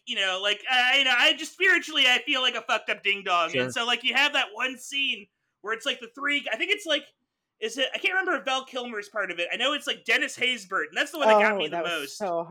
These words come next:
Speaker 1: It's, like, Dennis
Speaker 3: heartbreaking.
Speaker 1: Haysbert
Speaker 3: Yeah.
Speaker 1: and, uh, oh, and, uh,
Speaker 2: Brutal.
Speaker 1: and, uh,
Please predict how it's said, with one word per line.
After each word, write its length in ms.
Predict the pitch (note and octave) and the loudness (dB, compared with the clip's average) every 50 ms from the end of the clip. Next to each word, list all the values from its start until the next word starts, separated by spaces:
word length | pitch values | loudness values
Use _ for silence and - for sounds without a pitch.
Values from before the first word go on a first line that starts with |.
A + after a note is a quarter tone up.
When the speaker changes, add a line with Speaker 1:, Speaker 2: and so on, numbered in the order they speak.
| F3 D#3+ D3 | -4 -6 -4
Speaker 1:
It's, 80 | - - | -4 -4
like, 120 | A#3 D#3+ | -4 -2
Dennis 280 | D3+ A#3+ A#3 B3 E3 E3+ | 0 0 0 0 -2 -2
Speaker 3:
heartbreaking. 20 | |
Speaker 1:
Haysbert 600 | F3 A#3 A#3+ B3 A#3+ - E3+ F3 A#3 A#3 A3+ A3 A3 - G3+ | 0 0 0 0 -2 -4 -2 -2 0 0 0 -2 -2 -4 -6
Speaker 3:
Yeah. 100 | G#3 G3+ | -6 -6
Speaker 1:
and, 120 | G3 G#3 | -6 -4
uh, 280 | F#3+ F#3 F#3 F3+ F3+ F#3+ - _ - A3+ | -4 -4 -4 -4 -6 -8 -10 _ -2 0
oh, 260 | A#3+ A#3 A3 G3+ G3 - | 2 2 2 0 -2 -2
and, 240 | G3+ G#3 G#3+ G#3 F#3+ | 0 0 0 -2 -2
uh, 300 | G3+ G3 F#3 F3+ F3 E3+ E3+ - _ - | -2 0 0 0 0 -2 -4 -8 _ 0
Speaker 2:
Brutal. 360 | C#3 D3 D#3 D3 C#3 B2+ B2 | 4 6 8 8 8 8 8
Speaker 1:
and, 80 | A#2 F#3+ | 6 4
uh, 180 | F#3 F3 E3+ | 2 2 0